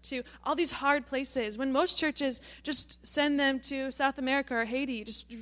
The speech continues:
reached countries. But just the fact that, um, we are, you guys are following the Bible and going to all nations and not just the nations that are reached,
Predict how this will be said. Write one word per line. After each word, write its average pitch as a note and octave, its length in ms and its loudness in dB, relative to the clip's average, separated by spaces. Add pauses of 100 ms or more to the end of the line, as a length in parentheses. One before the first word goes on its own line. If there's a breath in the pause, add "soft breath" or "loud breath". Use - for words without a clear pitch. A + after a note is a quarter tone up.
reached C#4 400 -4
countries. A#3+ 600 -4 (320 loud breath)
But A3+ 200 0
just C4+ 160 -8
the D4+ 80 -4
fact C4 280 -6
that, A3+ 200 -6
um, G#3 380 -12 (1040)
we D4 160 -2
are, B3+ 260 2 (920)
you C4 100 -6
guys C#4 220 0
are B3+ 40 -4
following C#4 560 4
the B3+ 80 -2
Bible G#3 560 -8 (300 loud breath)
and A#3 180 -8 (140)
going C#4+ 280 0
to - 120 -4 (100)
all D4 300 8
nations B3 680 0
and B3+ 120 -2
not B3 160 0
just A#3+ 160 -4
the C4 40 -2
nations A#3 320 -4
that A3 140 -6
are G3+ 80 -8
reached, G#3 420 -10